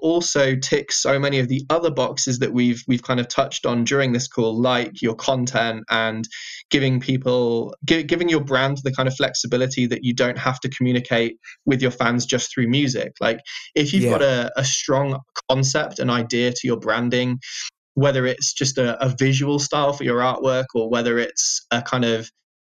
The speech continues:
Speaker 1: subtext to your communications, like your tone of voice when you interact with your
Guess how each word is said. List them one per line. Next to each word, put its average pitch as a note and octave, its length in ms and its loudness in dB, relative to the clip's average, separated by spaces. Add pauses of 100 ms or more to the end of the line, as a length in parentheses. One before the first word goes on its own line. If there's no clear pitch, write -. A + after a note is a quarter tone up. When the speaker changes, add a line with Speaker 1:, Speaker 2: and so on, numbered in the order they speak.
(120)
Speaker 1:
subtext - 1200 -2
to B2 640 2 (240)
your B2+ 240 2
communications, B2+ 720 0
like A#2+ 160 -2
your D3 80 -2
tone C#3+ 320 0
of C3 120 0
voice C3+ 380 2
when C3 140 2
you B2+ 100 2
interact C3 460 0
with B2+ 100 0
your C3 340 2